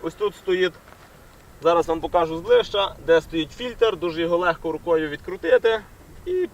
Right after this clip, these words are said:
сюди залити масло, просто реально доступ, супер.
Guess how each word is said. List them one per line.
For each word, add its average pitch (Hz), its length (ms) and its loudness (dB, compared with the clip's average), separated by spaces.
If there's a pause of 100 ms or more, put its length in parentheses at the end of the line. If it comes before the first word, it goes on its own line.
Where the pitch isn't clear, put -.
(180)
сюди 170 300 -2
залити 160 360 0
масло, 196 680 -6
просто 175 600 -2
реально 190 380 0
доступ, 180 520 -4 (680)
супер. 139 260 -4